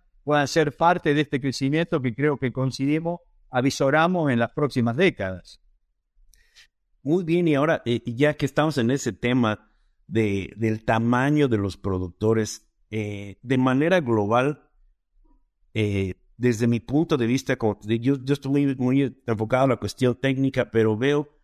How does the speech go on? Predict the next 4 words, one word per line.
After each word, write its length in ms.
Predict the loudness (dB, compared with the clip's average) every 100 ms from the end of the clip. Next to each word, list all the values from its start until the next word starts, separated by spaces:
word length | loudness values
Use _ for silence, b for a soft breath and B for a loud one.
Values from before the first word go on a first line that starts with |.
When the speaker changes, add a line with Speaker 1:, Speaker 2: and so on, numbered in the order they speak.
| _ _ _
Speaker 2:
que 100 | -4
las 160 | -2 -2
compañías 800 | -4 -2 0 0 0 -2 -6 _ _ _ _ _ _ _
tienden 640 | -6 0 2 2 2 0